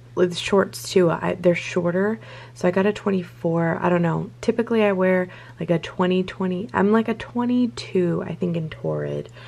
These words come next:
Um, but I got a twenty-four just 'cause I want them on the baggy side, 'cause I have cellulite,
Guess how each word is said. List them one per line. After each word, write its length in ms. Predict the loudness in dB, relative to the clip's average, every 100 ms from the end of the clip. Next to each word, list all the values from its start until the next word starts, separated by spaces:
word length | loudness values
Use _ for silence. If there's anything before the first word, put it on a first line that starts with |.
| -18 -18 -6
Um, 420 | 0 0 0 -2 -6 -18 -20 -16 -6
but 160 | 0 0
I 80 |
got 160 | 0 -2
a 60 | -4
twenty-four 540 | 0 0 0 0 0
just 360 | 0 -6 -6 -4
'cause 200 | -2 0
I 80 |
want 240 | 0 -2 -2
them 120 | -2
on 60 | -2
the 80 |
baggy 300 | -2 -4 -4
side, 280 | -8 -8 -8
'cause 160 | -4 -2
I 40 |
have 140 | -2 -4
cellulite, 800 | -4 -2 0 0 0 0 -2